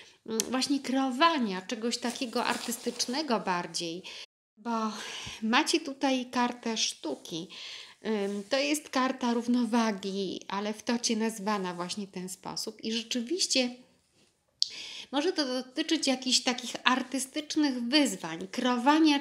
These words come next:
czegoś, e, wyjątkowego, e, spełniania może swoich pasji. Może pora, mm, opuścić ten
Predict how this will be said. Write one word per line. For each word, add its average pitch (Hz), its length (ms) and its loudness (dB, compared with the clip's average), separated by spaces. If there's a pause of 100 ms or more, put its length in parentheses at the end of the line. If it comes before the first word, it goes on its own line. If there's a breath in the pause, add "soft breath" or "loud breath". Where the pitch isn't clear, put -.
(100)
czegoś, 285 720 4
e, 240 720 0
wyjątkowego, 277 1300 2 (1080 loud breath)
e, - 40 -6
spełniania 262 640 2
może 302 280 4
swoich 254 460 0
pasji. - 880 -2 (1300)
Może 262 340 2 (160)
pora, 226 440 6 (220)
mm, 208 460 -4 (280)
opuścić 240 680 0
ten 294 320 -2